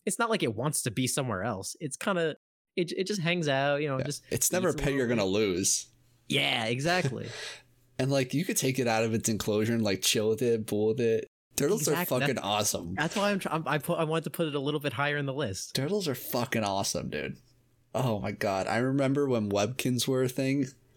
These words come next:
Speaker 2: I just
Speaker 1: Bro.
Speaker 2: wanted the turtle Webkins. That's, I fucking, my God.
Speaker 1: Yeah.
Speaker 2: Webkin, I tried to get back on Webkins for the nostalgia, like, a month ago, and I couldn't find the email that was
Speaker 1: They
Speaker 2: attached to
Speaker 1: closed,
Speaker 2: it.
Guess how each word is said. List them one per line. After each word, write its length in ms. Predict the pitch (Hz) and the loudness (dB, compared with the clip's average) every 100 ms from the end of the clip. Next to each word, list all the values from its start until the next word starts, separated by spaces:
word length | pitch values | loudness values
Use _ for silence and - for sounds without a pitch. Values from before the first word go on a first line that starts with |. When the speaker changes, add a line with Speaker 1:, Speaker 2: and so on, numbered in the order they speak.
| _ _ _ _ - | _ _ _ _ -8
Speaker 2:
I 180 | 113 113 | -2 0
just 200 | 123 120 | 2 2
Speaker 1:
Bro. 40 | 120 | 2
Speaker 2:
wanted 240 | 110 107 | 2 0
the 80 | 98 | 0
turtle 460 | - 120 110 98 | 0 0 2 2
Webkins. 640 | 95 95 - 101 98 - - _ _ _ _ _ _ - | 2 0 0 -2 -2 -4 -6 _ _ _ _ _ _ -2
That's, 240 | 123 123 | 0 2
I 240 | 113 101 98 - | 2 2 2 2
fucking, 540 | 117 107 107 98 98 110 _ _ _ _ _ _ - | 0 2 2 2 0 -4 _ _ _ _ _ _ -2
my 260 | 117 101 95 | 2 2 2
God. 640 | - 107 101 92 90 110 - _ _ _ _ _ - | 2 2 4 4 0 -2 -14 _ _ _ _ _ -10
Speaker 1:
Yeah. 260 | 101 101 110 _ _ _ - | -10 -10 -14 _ _ _ -6
Speaker 2:
Webkin, 300 | 127 - 190 - - | -6 -4 -10 -10 -6
I 180 | 120 160 | 0 0
tried 320 | - - 117 | 2 2 2
to 60 | 120 | 2
get 180 | 117 - | -2 0
back 240 | 101 101 | -2 0
on 80 | 110 | 2
Webkins 420 | 90 101 123 110 | 2 0 0 -2
for 140 | - | 0
the 100 | 107 | 0
nostalgia, 540 | 101 92 - 82 92 117 | 0 0 0 0 0 0
like, 160 | 104 | 0
a 60 | 95 | 0
month 260 | 92 107 123 | 0 0 -2
ago, 260 | 113 131 | 0 2
and 80 | 117 | 0
I 60 | 98 | -2
couldn't 380 | - 120 123 | -4 -4 -4
find 360 | - 110 107 104 - - 123 - | -2 -2 0 -2 -4 -10 -10 -4
the 200 | 104 110 | -2 0
email 280 | 101 90 87 | 0 -2 -2
that 80 | - | -2
was 100 | - | -2
Speaker 1:
They 60 | 135 | -2
Speaker 2:
attached 320 | 120 151 - | 0 0 0
to 100 | 160 | 0
Speaker 1:
closed, 160 | 170 | 0
Speaker 2:
it. 160 | - | -2